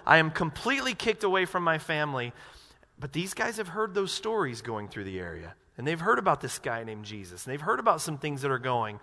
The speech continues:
And so when Jesus is coming and they know about it, they approach him.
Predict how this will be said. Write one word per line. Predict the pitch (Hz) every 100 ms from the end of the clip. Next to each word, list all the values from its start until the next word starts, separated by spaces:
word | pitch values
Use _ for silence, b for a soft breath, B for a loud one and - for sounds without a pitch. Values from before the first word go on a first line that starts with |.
| B B -
And | 151
so | 175
when | 165 160
Jesus | 143 214 240 214 -
is | 170
coming | - 247 240 180 156
and | 165
they | 175
know | 190 240
about | 185 135 135
it, | 151 B B
they | 127 165
approach | 170 170 - 240 247 -
him. | 127 95 87